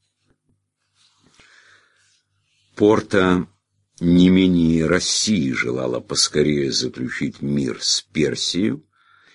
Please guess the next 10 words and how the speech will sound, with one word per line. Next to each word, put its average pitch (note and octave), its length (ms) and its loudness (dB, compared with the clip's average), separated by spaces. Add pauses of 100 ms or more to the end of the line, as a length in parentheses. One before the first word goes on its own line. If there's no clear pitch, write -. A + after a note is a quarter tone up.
и - 100 -2
чтоб - 360 -4 (120)
вынудить G#2+ 1000 0 (120)
у E2 160 -6
шаха D2 720 -6
выгодные A#1+ 640 -8
условия, A2+ 720 0 (280)
стращала F#2+ 880 -2
его F2+ 260 -2
самозванцем, C#2+ 1300 -4